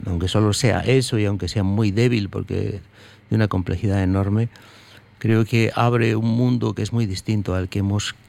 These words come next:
creído que teníamos, en el que había una potencia que era absolutamente dominante y con su poder militar podía imponerse en todos los sitios.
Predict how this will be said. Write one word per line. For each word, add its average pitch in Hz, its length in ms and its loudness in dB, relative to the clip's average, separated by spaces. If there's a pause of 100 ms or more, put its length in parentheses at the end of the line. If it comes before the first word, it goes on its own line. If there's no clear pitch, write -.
(260)
creído 107 560 2 (300)
que 110 80 -4
teníamos, 117 720 0
en 90 100 -2
el 87 140 -4
que - 120 -6
había 87 360 0
una 92 300 0 (440)
potencia 101 480 0
que 104 80 -2
era 98 140 2
absolutamente 104 760 2
dominante 104 520 2
y 104 60 0
con 107 180 0
su - 140 -4
poder 101 340 2
militar 101 400 0
podía 101 180 2
imponerse 104 400 0
en 101 80 2
todos 104 180 2
los 104 120 0
sitios. 110 360 0